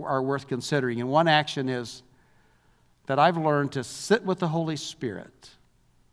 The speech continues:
and ask myself, "What is making me angry?" And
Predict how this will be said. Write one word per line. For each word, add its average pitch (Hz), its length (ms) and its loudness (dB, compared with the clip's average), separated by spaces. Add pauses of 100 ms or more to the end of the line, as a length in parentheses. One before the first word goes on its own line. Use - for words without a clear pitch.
(500)
and 131 100 0
ask 160 240 4
myself, 139 520 0
"What 156 120 2
is 139 140 -6
making 135 320 -4
me 120 140 -2
angry?" 110 460 -8
And 110 140 -12